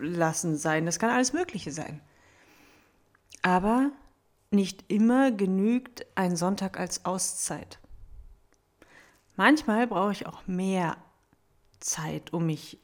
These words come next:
zu regenerieren. Und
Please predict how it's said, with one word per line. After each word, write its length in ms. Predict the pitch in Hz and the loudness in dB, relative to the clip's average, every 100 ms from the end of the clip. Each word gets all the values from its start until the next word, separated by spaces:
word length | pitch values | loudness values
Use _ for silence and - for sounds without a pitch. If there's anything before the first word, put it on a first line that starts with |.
| _ | _
zu 160 | - | -8
regenerieren. 880 | 175 165 160 156 151 156 151 131 151 - - _ _ _ - - - | -4 -2 0 0 -2 -4 -6 -8 -12 -18 -20 _ _ _ -20 -20 -10
Und 280 | - 226 - | 2 2 2